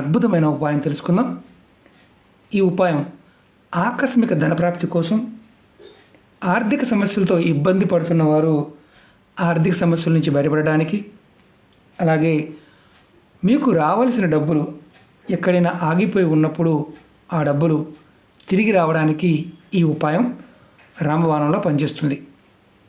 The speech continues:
మనం ఈ ఉపాయాన్ని ఎవరైనా, ఆడవారైనా మగవారైనా ఎవరైనా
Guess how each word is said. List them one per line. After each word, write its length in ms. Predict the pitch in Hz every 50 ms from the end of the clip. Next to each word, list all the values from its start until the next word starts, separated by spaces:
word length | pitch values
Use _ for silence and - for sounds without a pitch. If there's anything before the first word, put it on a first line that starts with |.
| _ - _ - _ _ _ _ _ _ _ -
మనం 180 | - 214 226 196 165 151 - - - - - _ _ _ _ _ _ -
ఈ 100 | 226 226 226 208
ఉపాయాన్ని 540 | 196 - 262 262 254 226 202 190 190 214 233 240 247 - - - - _ _ - 170 151 151
ఎవరైనా, 380 | 151 170 180 185 185 175 165 165 - - 175 156
ఆడవారైనా 480 | 151 156 160 165 165 165 165 165 180 180 170
మగవారైనా 480 | 147 151 151 151 151 151 151 165 208 240 - - - - - 165
ఎవరైనా 300 | 147 143 147 147 151 151